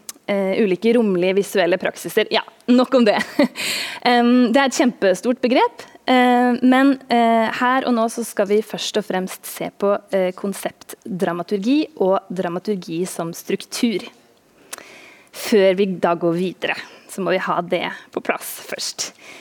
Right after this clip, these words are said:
Em, og hva er egentlig, eh, konseptdramaturgi? Vi kan tenke på, eh, konseptdramaturgi litt som det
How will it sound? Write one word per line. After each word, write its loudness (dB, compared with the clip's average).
Em, 2
og 2
hva 2
er -2
egentlig, -2
eh, 2
konseptdramaturgi? -4
Vi 2
kan 0
tenke 0
på, 2
eh, 0
konseptdramaturgi -2
litt -2
som 0
det 0